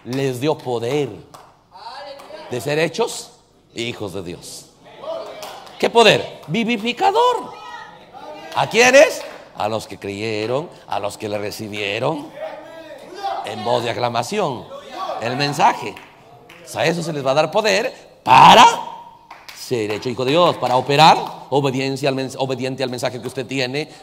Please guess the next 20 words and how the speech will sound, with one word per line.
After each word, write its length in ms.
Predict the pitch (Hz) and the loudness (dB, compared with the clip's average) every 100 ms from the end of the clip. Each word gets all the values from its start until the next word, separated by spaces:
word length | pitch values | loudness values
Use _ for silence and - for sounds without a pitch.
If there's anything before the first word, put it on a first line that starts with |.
| - | 2
para 160 | 123 | 4
amar 200 | 123 131 | 4 2
el 80 | 135 | 2
mensaje 400 | 135 127 131 127 | 0 0 -2 -2
que 60 | 127 | -6
usted 140 | 139 | -6
tiene, 380 | 135 131 139 170 - | -2 -2 -2 -4 -6
para 160 | - 127 | 2 4
honrar 300 | 131 131 131 | 4 2 0
la 80 | 131 | 0
palabra 320 | 131 131 131 | 2 2 0
que 80 | 127 | -4
usted 180 | 131 127 | -8 -6
tiene, 480 | 127 123 147 190 - - 370 - | -4 -2 -4 -6 -14 -14 -10 -4
no 120 | 190 | 0
para 140 | 226 | 2
llevarlo 760 | 151 135 135 127 127 117 110 92 - - | 2 4 4 4 4 4 2 -2 -10 -10
a 60 | 95 | -8
la 140 | 92 | -6
cruz, 380 | 160 185 - | -4 -6 -6